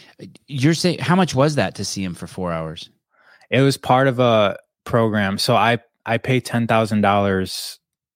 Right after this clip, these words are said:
Speaker 2: My fiance and I each pay around ten thousand dollars for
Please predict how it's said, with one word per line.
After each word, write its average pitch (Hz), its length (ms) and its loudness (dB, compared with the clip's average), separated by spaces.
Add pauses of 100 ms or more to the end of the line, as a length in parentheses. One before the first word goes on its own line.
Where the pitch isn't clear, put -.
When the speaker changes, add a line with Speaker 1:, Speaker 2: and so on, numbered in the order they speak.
(640)
Speaker 2:
My 104 240 2
fiance 113 360 0
and 101 80 2
I 98 100 0
each 104 220 -4
pay 101 280 0
around 98 340 2
ten 104 180 -2
thousand 95 320 0
dollars 92 300 2
for 90 380 -2